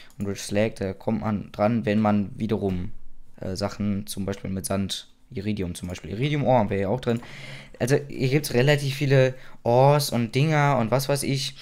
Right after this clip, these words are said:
ähm, die schon ganz praktisch sind. Äh, was, was kriegen wir dafür eigentlich? Lonslide. Interessant.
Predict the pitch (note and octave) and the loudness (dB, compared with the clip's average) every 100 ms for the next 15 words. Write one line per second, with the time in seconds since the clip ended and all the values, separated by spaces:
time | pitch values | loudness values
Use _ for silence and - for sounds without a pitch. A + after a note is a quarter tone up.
0 | - - - - G#2+ G#2+ A2 A#2 C#3 C3 | -16 -18 -18 -6 -2 0 0 2 4 2
1 | A2+ - D#3 A#2 - G2+ A2+ C3+ - - | 2 0 0 -2 -2 0 0 -4 -8 -12
2 | G#2 G2 G2+ G2+ - B2+ C#3 C#3 - - | -6 -4 -2 -4 -8 -6 -6 -6 -8 -6
3 | G2 G2+ G#2+ A2 - - - B2 C#3+ - | -6 -6 -8 -8 -10 -12 -6 -4 -4 -8
4 | F#2 F2+ F#2 - - - C#3+ C3 F#2 | -6 -4 -6 -10 -18 -12 -4 -4 -4